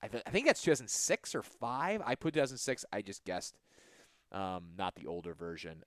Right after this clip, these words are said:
Uh, let's do, we're gonna do honorable mentions here. Let's just throw 'em out one at a time. Banks, you start. We'll just go around. Banks,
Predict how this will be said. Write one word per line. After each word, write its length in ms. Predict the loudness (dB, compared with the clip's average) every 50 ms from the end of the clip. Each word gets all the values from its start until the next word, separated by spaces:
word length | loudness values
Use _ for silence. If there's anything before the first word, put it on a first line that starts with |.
| _
Uh, 160 | 0 2 2 2
let's 320 | 4 6 6 4 4 2
do, 240 | -6 -6 -4 -2 -2
we're 180 | 0 0 2 2
gonna 80 | 2 2
do 100 | 4 4
honorable 280 | 4 6 4 2 0
mentions 340 | -2 -4 -4 -4 -8 -12 -8
here. 300 | -4 -4 -4 -4 -4 -8 -10 _ _ -4 2
Let's 320 | 4 4 4 4 2 -6
just 360 | -4 -6 -6 -6 -6 -10 -12 _ _ 0
throw 220 | 6 6 8 8
'em 100 | 8 6
out 200 | 6 4 4 4
one 320 | 0 -2 0 0 0 0
at 80 | 0 -2
a 40 | -4
time. 300 | -4 -6 -8 -8 -8 -12 _
Banks, 260 | 2 2 2 2 0 -4
you 80 | -8
start. 240 | -4 2 2 2 2
We'll 120 | 2 -4
just 100 | -6 -2
go 140 | 2 2 2
around. 340 | 2 2 0 -2 -4 -8 -4
Banks, 440 | -4 -2 -2 -2 -4 -6 -8 -8